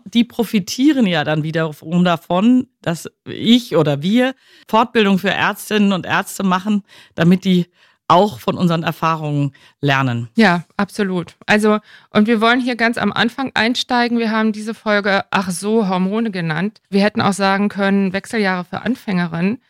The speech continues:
Speaker 2: Denn es soll heute um das Phänomen gehen, dass Wechseljahressymptome so lange, so oft nicht erkannt werden als solche. Dass es also Frauen gibt, die mittendrin sind in der Umstellung und auch darunter zu leiden haben,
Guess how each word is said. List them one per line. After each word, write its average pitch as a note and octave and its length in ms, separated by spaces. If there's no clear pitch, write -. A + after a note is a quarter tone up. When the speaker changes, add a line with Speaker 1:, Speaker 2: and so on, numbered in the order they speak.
Speaker 2:
Denn A3 260
es A3+ 180
soll G3 260
heute G#3+ 280
um G#3+ 140
das G#3 180
Phänomen F#3+ 520
gehen, G#3 260
dass F#3 220
Wechseljahressymptome F#3 1200
so F#3 180
lange, F3+ 580
so - 180
oft - 300
nicht G#3+ 140
erkannt - 500
werden D3+ 240
als - 240
solche. G#2 460
Dass F#3 200
es F#3 120
also F3 260
Frauen G#3+ 640
gibt, - 280
die G#3+ 60
mittendrin G3 480
sind A3+ 160
in G#3 120
der G#3 140
Umstellung G3+ 600
und - 200
auch F#3+ 100
darunter F#3 420
zu - 120
leiden F#3+ 500
haben, E3+ 460